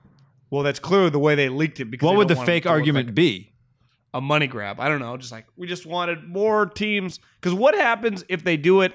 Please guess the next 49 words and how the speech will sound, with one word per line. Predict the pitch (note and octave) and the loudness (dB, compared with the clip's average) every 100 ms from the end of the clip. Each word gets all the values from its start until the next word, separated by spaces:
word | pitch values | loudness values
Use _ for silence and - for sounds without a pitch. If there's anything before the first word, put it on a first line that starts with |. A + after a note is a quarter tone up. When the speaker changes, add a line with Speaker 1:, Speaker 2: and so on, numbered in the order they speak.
| - | -2
Speaker 1:
and | D3 | 0
they | |
don't | D3 D#3+ D3+ | 2 2 2
lose | D#3+ | 2
any | D3 C#3+ | 4 2
games? | C3+ C#3+ C#3+ C3 | 2 2 2 0
Like, | B2+ | -4
no | C#3 C#3+ | 0 2
one | D3 C3 | 2 2
loses | C#3 C3+ | 0 0
their | B2 | -2
bye | A#2 D3+ | 0 0
week. | C#3 - - | -2 -6 -8
Like, | A#2+ | 0
Speaker 2:
Here's | C#3+ | 4
Speaker 1:
all | |
Speaker 2:
the | A3+ | 6
Speaker 1:
the | |
Speaker 2:
other | C#4+ | 6
thing. | D3+ | 4
Speaker 1:
playoff | C#3+ C#3 | 0 -4
teams | D3 C#3 C3 | -8 -10 -10
are | B2+ | -10
like, | B2 A#2 | -10 -10
Speaker 2:
Exactly. | E3+ G3+ D3+ G#3+ B3+ - E2 - _ _ _ - | -4 0 4 4 4 0 -10 -12 _ _ _ -12
Speaker 1:
"Our | C3 | -2
bye | C#3+ D3 | 0 0
weeks | C#3 | -2
are | C#3 | -6
cool." | E3 | 0
Speaker 2:
This | F#3 | 2
is | A#3 F3+ | 4 4
way | A3+ | 4
better | G3+ A3 A3 | 6 6 6
than | E3+ | 6
seventeen, | C#3+ E3+ E3 D3+ D#3 | 4 4 4 4 2
than | C#3+ C3+ | 2 2
an | C#3+ | 0
extra | - C3+ | 0 -2
game, | G#2 B2 E3 C3 C3 D#3 - | 0 0 2 2 0 -2 -2
than | C#3 A#2 | 0 2
playing | C#3 C3 | 2 2
an | A2+ | 2
eighteen-week | C3 - C3 A#2+ A#2 - C3 C3 | 0 0 0 0 -2 -2 0 2
regular | A#2 A#2 A#2+ G#2 | 2 0 2 0
season, | G2 C#3 D#3+ G#2 | 0 0 0 -2
too, | F#2 C3 A2+ | -2 -2 0
I | F2 | -2
think. | B2+ - G3 - | -4 -10 -20 -20